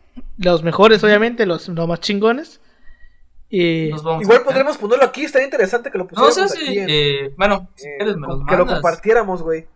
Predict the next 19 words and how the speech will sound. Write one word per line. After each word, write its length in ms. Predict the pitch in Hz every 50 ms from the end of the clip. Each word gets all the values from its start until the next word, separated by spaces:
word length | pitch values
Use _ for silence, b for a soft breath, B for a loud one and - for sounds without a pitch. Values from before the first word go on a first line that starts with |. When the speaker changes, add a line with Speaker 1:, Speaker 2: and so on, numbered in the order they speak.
| _ _ _
Speaker 2:
Si 200 | - - 147 147
quieres 240 | 147 190 202 214 196
me 80 | 170 143
los 160 | 139 139 139
mandas 320 | 147 147 165 202 208 196 170
Speaker 3:
Los 100 | - -
Speaker 2:
y 20 |
Speaker 3:
más 140 | 165 170 -
Speaker 2:
yo 60 | -
Speaker 3:
chidos. 260 | - 202 196 151 165 170
Speaker 2:
te 80 | 175
los 100 | 151 143 139
voy 120 | 143 147
compartiendo. 520 | 143 151 139 135 123 123 - 135 135 135 - - - _ _ _ _ _ _ _ _ _ - _ _ _ _ _ _ _ _
Speaker 3:
Para 220 | - 160 143 143 139
que 80 | 175
haya 60 | 175 185
interacción, 560 | 190 190 151 135 127 - - 160 156 151 -
güey. 160 | 143 135 -